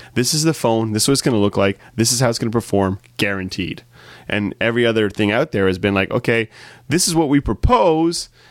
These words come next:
Eh, it's up to you guys to decide whether or not you wanna implement that or not."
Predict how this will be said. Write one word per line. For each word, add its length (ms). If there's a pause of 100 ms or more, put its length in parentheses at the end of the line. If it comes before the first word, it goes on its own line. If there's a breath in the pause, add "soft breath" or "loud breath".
(140 soft breath)
Eh, 460
it's 120
up 120
to 80
you 60
guys 180
to 60
decide 200
whether 160
or 40
not 200
you 80
wanna 320
implement 460
that 120
or 100
not." 280